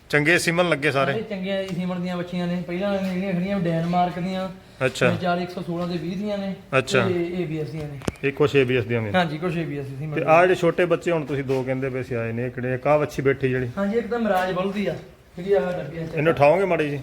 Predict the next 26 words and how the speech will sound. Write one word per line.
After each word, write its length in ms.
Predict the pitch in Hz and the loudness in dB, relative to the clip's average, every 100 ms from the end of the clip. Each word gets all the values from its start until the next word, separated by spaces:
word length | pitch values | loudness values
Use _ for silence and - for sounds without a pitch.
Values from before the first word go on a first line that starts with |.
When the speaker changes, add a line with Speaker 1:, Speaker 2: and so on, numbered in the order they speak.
| - | -10
Speaker 2:
ਹਾਂਜੀ। 1200 | 170 143 139 - - - - - - - - 147 | -14 -14 -18 -20 -20 -20 -20 -20 -18 -18 0 4
Speaker 1:
ਇਹ 60 | 156 | 6
ਮਿਰਾਜ 360 | 156 151 156 | 8 8 4
ਦੀ 180 | 175 196 | 4 4
ਹੈ? 160 | 170 135 - | 4 0 -10
Speaker 2:
ਹਾਂਜੀ, 180 | 208 208 | -10 -8
ਮਿਰਾਜ 420 | 208 196 170 170 | -4 -4 -4 -6
ਦੀ 80 | 151 | -10
ਆ। 20 | 127 - - - - - - - - - | -14 -18 -20 -20 -20 -20 -20 -20 -20 0
Speaker 1:
ਆਹ 200 | 135 156 | 4 6
ਮਿਰਾਜ 380 | 151 143 139 139 | 6 6 4 2
ਬੁੱਲ 260 | 143 151 | 0 2
ਹੈ 80 | 147 | 2
ਜੀ, 180 | 143 143 135 - | 0 -4 -8 -12
ਇਕਵਾਸ 440 | 131 131 127 123 139 | -8 -2 0 0 0
ਵਾਲਾ। 320 | 135 135 - - - | 2 0 -6 -16 -2
ਇਹ 80 | 180 | 2
ਤਾਂ 100 | 226 | 4
ਕੁਛ 220 | 220 - | 4 2
ਦਿਨਾਂ 240 | 165 196 | 6 6
ਦੀ 140 | 220 170 | 6 4
ਇੰਨਾ 220 | 151 156 | 6 6
ਅੜਵਾ 200 | 156 160 | 6 4
ਜਿਹਾ 160 | 170 160 | 4 2
ਲਮਕਦਾ 400 | 151 139 143 139 | 0 -2 -2 -2
ਪਿਆ। 180 | 135 | -2